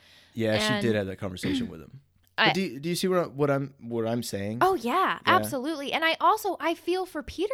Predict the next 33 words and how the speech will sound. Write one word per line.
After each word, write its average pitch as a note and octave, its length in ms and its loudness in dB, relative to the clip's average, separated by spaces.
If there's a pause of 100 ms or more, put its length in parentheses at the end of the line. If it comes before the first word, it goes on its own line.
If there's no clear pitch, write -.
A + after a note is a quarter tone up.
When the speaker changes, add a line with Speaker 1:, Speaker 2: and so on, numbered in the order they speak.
Speaker 2:
in C4 80 -2
this G#3 140 -8
situation A#3+ 460 -8
as G#3+ 120 -6
well, E4 160 -2
because B3 460 -6 (540)
I D#4+ 280 2 (320)
don't C4+ 320 -2 (300)
disagree C#4 560 -2
with E4+ 160 -2
him. A3 200 -2
Like, G3+ 220 -6
if B3 220 -6
I B3 220 4
were D4+ 120 -2
in A3+ 140 -6
this G#3+ 160 -6
situation, G3 760 -10 (580)
I A3 120 4
wouldn't A#3 260 0
have A#3 140 -4
the G#3+ 80 -10
same G#3 320 -4
views G#3+ 300 -4
that G3+ 160 -4
Maddie F#3 320 -6
does. - 520 -14 (600)
I A3 160 2
would G#3+ 160 -2
be G#3+ 220 -4
okay G3 300 -6
with F#3 180 -8
him F3 420 -10